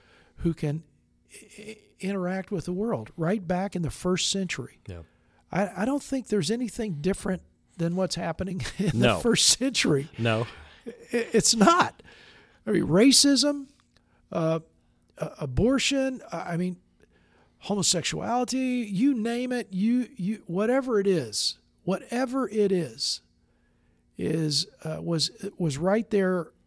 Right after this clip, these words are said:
Speaker 1: following the Apostle Paul. Uh, false gods.
Speaker 2: Yes.
Speaker 1: Every, every issue, political issue that's happening today, the Apostle Paul was dealing with it. And how did he deal with it?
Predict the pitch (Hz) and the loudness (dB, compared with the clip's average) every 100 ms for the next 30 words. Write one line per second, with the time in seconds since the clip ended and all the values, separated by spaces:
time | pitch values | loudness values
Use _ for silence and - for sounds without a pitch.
0 | _ - - 170 180 180 190 165 - 156 | _ -8 -2 0 2 0 -2 -2 0 0
1 | - 160 139 143 135 139 - _ - - | -2 0 2 2 0 -4 -10 _ -20 -20
2 | _ - - - - 214 220 - 175 185 | _ -16 -14 -6 4 6 6 2 -2 -2
3 | 175 196 214 196 - - 92 - - _ | -2 -2 -2 -6 -6 -10 -12 -12 -18 _
4 | _ _ _ _ _ _ 214 247 247 202 | _ _ _ _ _ _ -2 2 2 0
5 | 240 240 247 - - _ _ _ _ _ | -2 0 0 -4 -16 _ _ _ _ _
6 | _ - 214 233 233 240 240 226 - - | _ -2 0 0 2 2 2 0 -6 -10
7 | - 220 - 226 214 214 202 _ - 160 | -2 0 0 0 -2 -2 -4 _ -4 0
8 | 196 208 175 190 180 196 180 151 156 180 | 0 0 0 0 0 -2 -4 -4 -6 -8
9 | 175 175 151 139 135 131 - - _ _ | -6 -6 -6 -6 -8 -10 -12 -18 _ _
10 | _ _ _ _ _ - 131 - 175 165 | _ _ _ _ _ -8 -2 2 2 0
11 | 160 156 175 156 - 165 143 151 143 139 | 0 2 2 -2 -2 -6 -4 -4 -4 -6
12 | 120 127 156 120 160 175 165 165 131 147 | -8 -10 -6 -4 -2 -2 -2 -4 -6 -10
13 | 135 - | -12 -18